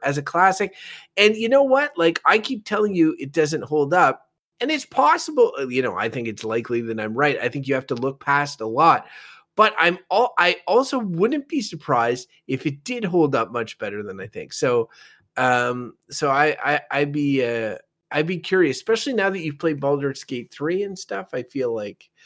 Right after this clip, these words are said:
you could, you could move into this. But anyway, we will see. I will love, lo-, enjoy following that journey. Enough about the challenges. Let's move into the dungeons section for this episode. Ryan,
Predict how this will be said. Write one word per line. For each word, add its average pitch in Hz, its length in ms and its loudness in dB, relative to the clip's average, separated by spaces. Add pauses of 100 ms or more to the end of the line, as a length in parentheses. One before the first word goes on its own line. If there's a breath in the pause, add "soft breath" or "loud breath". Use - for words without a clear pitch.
(400 soft breath)
you 117 160 -8
could, - 340 -8
you 117 220 -16
could 113 200 -12
move 110 220 -8
into - 260 -16
this. 110 200 -14
But 165 180 0
anyway, 156 380 4
we 170 180 0
will 214 140 6
see. 117 240 0
I 151 220 4
will 185 180 6
love, 170 240 6 (100)
lo-, 147 220 0
enjoy 139 400 0
following 135 320 -2
that 123 180 -6
journey. 160 380 0
Enough 202 400 4
about 220 320 4
the 180 100 -2
challenges. 160 640 2 (260 loud breath)
Let's 214 360 4
move 196 340 4
into 156 640 0 (320 soft breath)
the 131 80 -2
dungeons 147 640 -2 (240)
section 123 520 -6
for 120 160 -12
this 120 240 -8
episode. 131 580 -4 (320 soft breath)
Ryan, 175 600 4